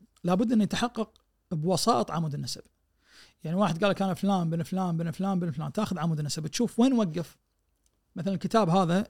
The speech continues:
مطاب-، طابق عمود النسب على بعض ال-، ال-، الكتب والمصادر اللي عندك، تلقى وقف عند الجد اللي هو يدعيه الجد العاشر. زين، ما بعد الجد العاشر عندك وثائق تربطك بالشخص هذا. أوكي، الشخص هذا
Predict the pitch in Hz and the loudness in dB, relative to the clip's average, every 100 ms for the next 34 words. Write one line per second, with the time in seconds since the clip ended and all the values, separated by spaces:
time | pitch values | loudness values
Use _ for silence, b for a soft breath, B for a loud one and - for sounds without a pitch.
0 | _ 165 147 202 196 - 208 180 - 170 | _ -10 -2 -2 -2 0 2 2 0 -2
1 | 170 180 - 147 151 170 170 160 156 165 | 0 -2 -2 -4 -4 -4 -2 -2 -2 -4
2 | 170 - - - 202 202 170 165 160 180 | -6 -8 -12 -6 -4 -2 -2 -2 -2 -2
3 | 165 143 175 220 - B B B _ 220 | -4 -4 -4 -4 -6 B B B _ 2
4 | 220 233 254 208 180 202 196 190 214 170 | 8 10 10 8 4 6 6 6 2 2
5 | 202 175 180 175 202 202 185 147 147 127 | 2 2 0 -2 -2 -2 -2 -4 -6 -6
6 | 127 - _ _ _ B B B - 160 | -10 -12 _ _ _ B B B -4 2
7 | 165 190 262 254 214 185 175 151 - - | 4 4 4 4 6 6 2 -2 -6 -10
8 | _ _ _ _ _ _ _ _ - 202 | _ _ _ _ _ _ _ _ 2 4
9 | 214 208 233 - 196 175 196 170 175 160 | 6 4 4 0 -2 -2 -4 -6 -6 -6
10 | - 170 185 202 - 160 202 - - 208 | -6 -8 -6 -6 -4 -4 -4 -4 -2 0
11 | 170 208 | 0 -4